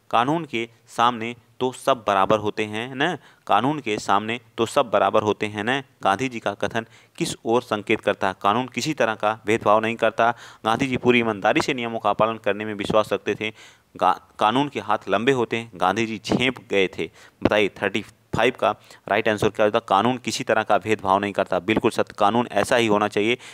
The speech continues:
चाहे जाति हो, चाहे धर्म हो, चाहे किसी के साथ भी, चाहे गरीब हो, चाहे ऊंच हो, किसी के साथ भेदभाव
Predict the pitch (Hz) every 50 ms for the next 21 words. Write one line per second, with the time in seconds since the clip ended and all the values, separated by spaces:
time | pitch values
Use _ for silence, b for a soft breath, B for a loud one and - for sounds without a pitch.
0 | B B _ _ - 98 87 87 87 107 104 78 - - 110 113 110 - 104 98
1 | 85 110 117 120 120 117 107 110 107 - 101 98 - - 113 143 135 123 110 -
2 | 104 98 95 - 117 123 B B B B - 104 101 90 90 101 110 123 123 113
3 | 113 110 - 107 98 104 110 123 123 - 123 - - 107 110 113 101 101 - 98
4 | 101 98 - 104 98 92 92 117 151